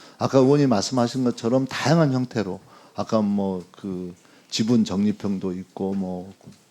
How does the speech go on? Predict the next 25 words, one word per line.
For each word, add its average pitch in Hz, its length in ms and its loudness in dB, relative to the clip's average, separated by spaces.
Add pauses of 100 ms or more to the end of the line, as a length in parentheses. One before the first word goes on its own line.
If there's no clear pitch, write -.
(140)
뭐 92 160 -10
이익 107 260 0
공유도 104 480 -2
있고, 92 160 -8
이런 120 300 2
여러 117 180 2
가지 131 220 0
형태들은 120 580 -4 (320)
좀 - 160 -4
더 113 80 4
추후에 123 600 0 (320)
다양한 117 440 0
것들을 107 440 -2
좀 98 340 -6
개발하면서 107 840 -2 (460)
그 92 480 -6 (300)
특성에 160 360 -2
맞게 107 520 -4
좀 90 280 -12 (280)
다변화될 107 440 2
수 - 180 -14
있도록 101 200 -12
그렇게 - 180 -10
노력을 98 320 -8
하겠습니다. 98 560 -8